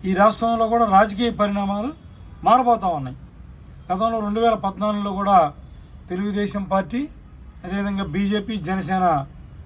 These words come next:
ఉమ్మడిగానే పోటీ చేయడం జరిగింది. బీజేపీ, తెలుగుదేశం సీట్లు భారీగానే కైవసం చేసుకొని తెలుగుదేశం పార్టీ అధికారంలో రావడం జరిగింది.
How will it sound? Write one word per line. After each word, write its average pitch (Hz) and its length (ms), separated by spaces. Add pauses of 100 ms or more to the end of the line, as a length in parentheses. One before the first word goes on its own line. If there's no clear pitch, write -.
(160)
ఉమ్మడిగానే 190 640 (380)
పోటీ 175 180
చేయడం 170 300
జరిగింది. 208 380
బీజేపీ, 214 600 (440)
తెలుగుదేశం 180 440
సీట్లు 185 600 (400)
భారీగానే 180 580
కైవసం 175 440
చేసుకొని 262 420 (420)
తెలుగుదేశం 214 420
పార్టీ 196 280
అధికారంలో 180 500
రావడం 156 300
జరిగింది. 131 300